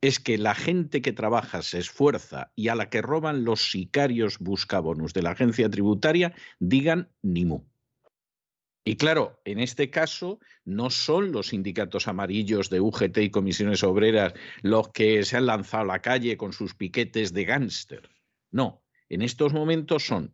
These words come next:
los transportistas, los agricultores,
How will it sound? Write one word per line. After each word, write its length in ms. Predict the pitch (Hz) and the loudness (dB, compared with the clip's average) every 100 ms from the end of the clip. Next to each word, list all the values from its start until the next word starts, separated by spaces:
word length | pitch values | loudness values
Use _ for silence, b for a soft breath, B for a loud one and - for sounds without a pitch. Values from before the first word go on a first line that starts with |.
| - | -6
los 240 | 90 110 | -2 0
transportistas, 960 | 120 113 - 104 101 95 - 101 - - - | 0 -2 -2 -4 -4 -6 -2 -2 -2 -8 -4
los 400 | 87 101 143 117 | 2 4 4 2
agricultores, 880 | 98 90 85 87 - 85 82 85 | -2 -2 -4 -6 -2 0 0 -2